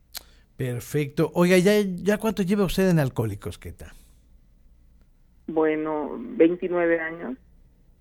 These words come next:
Speaker 2: Llegué de veintiocho años y, bueno, ya tengo cincuenta y ocho, pero ya llevo una vida aquí.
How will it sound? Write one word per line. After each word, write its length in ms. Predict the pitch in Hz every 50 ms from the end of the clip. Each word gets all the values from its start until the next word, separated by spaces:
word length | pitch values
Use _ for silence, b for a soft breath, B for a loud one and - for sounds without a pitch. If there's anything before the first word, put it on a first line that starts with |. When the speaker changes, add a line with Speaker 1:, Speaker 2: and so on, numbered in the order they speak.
| _ _ - - - - _ _ _ - -
Speaker 2:
Llegué 320 | 156 156 147 151 160 160
de 120 | 160 170 160
veintiocho 560 | 165 165 160 156 - 170 160 165 - - -
años 360 | 160 165 170 175 180 190 202 - -
y, 140 | - -
bueno, 320 | 156 156 160 156 160 165 165 -
ya 160 | 160 156 151
tengo 300 | - 156 151 147 160 175
cincuenta 460 | 226 - 160 151 156 151 139 139 147
y 100 | 147 151
ocho, 280 | 160 165 160 - 202 -
pero 260 | - 156 151 151 - - _ _ _ _ _ - - -
ya 180 | - 185 190 190
llevo 220 | 180 180 175 175
una 200 | 175 175 180 170
vida 240 | 160 165 170 175 175
aquí. 280 | 170 - - 190 180